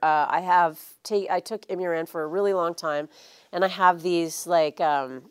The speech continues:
I have arthritic fingers, and they, they look worse than they feel, but every now and then they get really achy.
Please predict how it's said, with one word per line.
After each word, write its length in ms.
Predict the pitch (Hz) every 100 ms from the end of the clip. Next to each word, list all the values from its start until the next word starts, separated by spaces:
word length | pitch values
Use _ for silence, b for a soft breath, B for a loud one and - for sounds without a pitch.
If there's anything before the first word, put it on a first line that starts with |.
| -
I 40 |
have 140 | 208 190
arthritic 480 | 180 196 202 190
fingers, 580 | - 202 190 151 95 - b b b b -
and 400 | 180 180 180 180 - _ _
they, 320 | 262 175 220 196 _
they 180 | 226 226
look 360 | 208 240 302 -
worse 260 | 240 233
than 180 | - 196
they 120 | 180
feel, 380 | 160 - 175 202
but 120 | 190
every 200 | 185 175 180
now 220 | 170 165
and 140 | 160
then 240 | 156 151 147
they 160 | 127
get 320 | 139 143 139 -
really 760 | 196 190 202 220 226 226 214 -
achy. 480 | 165 165 170 143